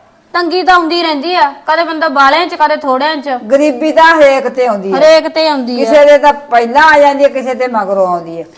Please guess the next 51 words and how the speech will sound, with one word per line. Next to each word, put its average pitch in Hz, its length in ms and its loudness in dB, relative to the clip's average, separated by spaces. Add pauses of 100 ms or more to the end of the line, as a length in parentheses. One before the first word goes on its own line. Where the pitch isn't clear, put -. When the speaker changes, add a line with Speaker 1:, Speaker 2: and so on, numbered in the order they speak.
(120)
Speaker 2:
ਇਹਦਾ 311 180 2
ਘਰ 330 320 4
ਦੇ 311 100 4
Speaker 1:
ਆਹੋ, 359 100 0
Speaker 2:
ਵਿਰਸਾ 285 320 4
Speaker 1:
ਇਹਨੂੰ 381 160 -2
ਤਾਂ 370 80 -2
ਐਂ 359 40 4
ਆ 349 40 6
Speaker 2:
ਹੁੰਦੇ 349 140 -2
Speaker 1:
ਵੀ 339 60 0
Speaker 2:
ਆ। 339 100 2
Speaker 1:
ਮੈਂ 349 120 -2
ਤਾਂ 349 120 0
ਅਮੀਰ 320 320 -4
ਹੀ 359 80 -2
ਜੰਮੀ 302 340 -6
ਆ 339 80 -4
ਤੇ 349 120 -2
ਅਮੀਰ 320 260 -4
ਹੀ 339 60 -4
ਮਰ 320 180 -2
ਜੂੰਗੀ। 233 260 -8
Speaker 2:
ਹਾਂ, 226 800 2
ਐਂ 277 60 0
Speaker 1:
ਇਹ 285 60 -2
ਤਾਂ 359 80 2
ਹੀ 370 80 4
ਨਹੀਂ 381 100 2
Speaker 2:
ਇਹਨੂੰ 302 160 0
Speaker 1:
ਪਤਾ 311 120 0
ਬੇਬੇ 339 220 -4
ਟਾਈਮ 302 300 -6
ਦਾ 294 100 0
ਕਦੋਂ 285 260 -4
ਕੀਤੇ 247 320 -8
ਆ 294 100 -4
ਜੇ। 233 100 -4
Speaker 2:
ਇਹ 247 60 -4
ਤਾਂ 330 220 4
ਮਹਾਰਾਜ 269 520 2
ਤਾਂ 311 100 0
ਰਾਜੇ 254 340 2
ਤੋਂ 262 120 -4
ਭੀਖ 294 260 -6
ਮੰਗਾਉਂਦਾ। 202 680 -6
Speaker 1:
ਨਾ 339 100 -2
ਹੁਣ 381 160 2
ਗਈ 311 220 0
ਕਿੱਧਰ 302 300 -6
ਹੈਗੀ? 339 260 -2